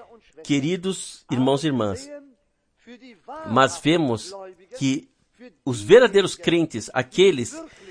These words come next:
que realmente tinham um anseio em seus corações eles vieram e realmente se consagraram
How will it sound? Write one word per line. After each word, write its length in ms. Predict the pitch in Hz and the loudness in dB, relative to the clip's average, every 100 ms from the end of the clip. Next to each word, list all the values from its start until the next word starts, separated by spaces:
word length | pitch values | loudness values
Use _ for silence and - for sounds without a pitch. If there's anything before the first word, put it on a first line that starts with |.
| - _ _ | -20 _ _
que 240 | - 165 | -8 -6
realmente 840 | 143 156 214 196 220 214 139 117 - _ _ _ - 254 _ - 269 202 226 311 302 277 | 2 4 4 4 2 0 -2 -4 -8 _ _ _ -18 -18 _ -20 -18 -18 -18 -18 -20 -14
tinham 400 | 269 196 202 151 - - - 160 | -4 0 2 2 -4 -18 -10 0
um 80 | 160 | 2
anseio 640 | 151 - - 220 214 156 | 2 2 6 6 4 0
em 100 | 131 | -2
seus 280 | - 202 208 | 0 0 0
corações 680 | 202 190 - 170 156 107 - - _ _ _ - | 0 -2 0 0 2 0 -6 -20 _ _ _ -4
eles 240 | 143 139 | -2 -2
vieram 580 | 123 143 156 160 107 101 117 _ - - _ _ 269 247 _ 277 302 - _ _ - 262 - | -2 2 4 4 2 -6 -14 _ -20 -20 _ _ -20 -20 _ -20 -20 -20 _ _ -20 -12 -6
e 180 | 147 - | -6 -6
realmente 800 | 269 175 233 196 185 226 - 143 | -2 2 4 4 4 2 -2 -10
se 260 | - - 156 | -10 -4 -4
consagraram 1000 | 262 - 214 214 190 143 139 170 151 110 | -2 2 4 4 0 2 4 6 6 2